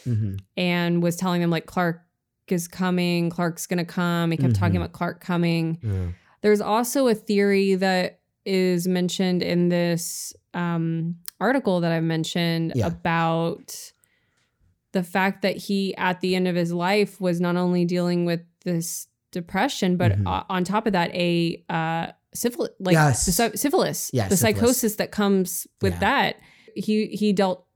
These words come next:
Speaker 2: very seriously with mental illness.
Speaker 1: Yeah.
Speaker 2: It, it took his life.
Speaker 1: Yes.
Speaker 2: Incredibly sad end.
Speaker 1: Yes.
Speaker 2: And Clark was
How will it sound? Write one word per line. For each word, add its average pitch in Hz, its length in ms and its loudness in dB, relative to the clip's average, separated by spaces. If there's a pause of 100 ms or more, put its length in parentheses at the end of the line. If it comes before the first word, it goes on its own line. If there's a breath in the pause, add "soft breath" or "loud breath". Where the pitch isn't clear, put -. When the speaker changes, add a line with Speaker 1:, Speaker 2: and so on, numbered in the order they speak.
(140)
Speaker 2:
very 214 420 4
seriously 185 420 0
with 170 140 -2
mental 165 280 -4
illness. 165 600 -4 (220 soft breath)
Speaker 1:
Yeah. 101 240 -2
Speaker 2:
It, 190 380 -4
it 185 340 -4
took 214 220 0
his 214 180 2
life. 165 520 0 (220)
Speaker 1:
Yes. - 160 -6
Speaker 2:
Incredibly 202 720 0
sad 180 340 -4
end. 160 340 -2
Speaker 1:
Yes. 160 340 -6 (320 soft breath)
Speaker 2:
And 170 420 -2
Clark 185 400 -2
was 175 420 0